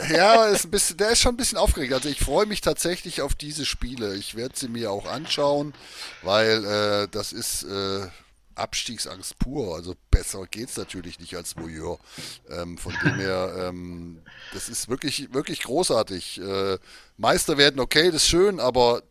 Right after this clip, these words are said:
Speaker 1: Best of Seven,
Speaker 2: Ja.
Speaker 1: letztes Spiel um den Abstieg ist schon, ist schon richtig großartig. Und
Speaker 2: Also
Speaker 1: ich gebe jetzt ein-, einfach meinen Tipp ab. Ich glaube, Bad Tölz sind sieben, aber ganz ehrlich, das ist, äh, einfach nur dahergesagt, ohne irgendwas zu wissen.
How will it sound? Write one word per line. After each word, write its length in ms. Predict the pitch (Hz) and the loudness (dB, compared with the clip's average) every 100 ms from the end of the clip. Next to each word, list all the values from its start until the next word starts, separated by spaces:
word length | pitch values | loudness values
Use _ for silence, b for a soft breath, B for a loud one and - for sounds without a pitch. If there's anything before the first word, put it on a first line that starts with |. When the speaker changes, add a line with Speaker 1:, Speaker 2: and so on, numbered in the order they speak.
| _ _ _ _ | _ _ _ _
Speaker 1:
Best 340 | 147 - - | 0 0 -2
of 140 | 156 - | -2 0
Seven, 600 | 156 151 160 160 160 - _ _ _ _ | 0 0 -2 -6 -8 -12 _ _ _ _
Speaker 2:
Ja. 240 | - 76 - | -6 -6 -6
Speaker 1:
letztes 400 | 131 - 151 135 | -8 -6 -4 -4
Spiel 260 | - 135 | -4 -4
um 100 | 135 | -2
den 160 | 123 113 | -4 -4
Abstieg 560 | 113 - - 117 113 87 | -6 -6 -8 -8 -10 -10
ist 160 | 101 | -8
schon, 360 | 98 104 98 90 B B B | -6 -6 -8 -12 B B B
ist 100 | 110 | -6
schon 220 | - 98 87 | -4 -4 -4
richtig 400 | 113 - 107 - | -6 -6 -10 -8
großartig. 600 | 85 117 92 82 85 - B B B | -6 -2 -2 -4 -10 -14 B B B
Und 120 | - 107 | -4 2
Speaker 2:
Also 20 | |
Speaker 1:
ich 60 | 139 | 2
gebe 180 | 131 143 | 4 2
jetzt 100 | 139 | 4
ein-, 220 | 135 - | 0 0
einfach 260 | 131 139 160 | 2 4 8
meinen 220 | 147 139 | 6 6
Tipp 220 | 175 - | 2 4
ab. 280 | 151 160 - | 4 4 2
Ich 220 | 156 143 - | -4 -4 0
glaube, 340 | 135 147 147 | 4 4 4
Bad 200 | - 123 | 2 2
Tölz 260 | - 143 147 | 4 2 2
sind 160 | 123 - | -4 -2
sieben, 380 | 127 139 131 | -4 -4 -6
aber 420 | 98 107 110 104 104 | -4 0 2 2 0
ganz 260 | 110 104 | -4 -4
ehrlich, 300 | 104 104 101 | -4 -4 -4
das 220 | 101 92 | -6 -6
ist, 280 | 80 95 - | -6 -6 -8
äh, 300 | 90 85 82 - B B - | -8 -6 -8 -10 B B -4
einfach 340 | 113 104 92 | -2 0 -2
nur 160 | 92 90 | -2 -4
dahergesagt, 760 | 80 90 95 90 92 85 - | -4 -4 -6 -6 -6 -6 -8
ohne 300 | 73 90 87 | -10 -8 -8
irgendwas 400 | 71 82 80 - | -10 -12 -10 -10
zu 140 | 87 78 | -10 -10
wissen. 260 | 87 80 | -12 -14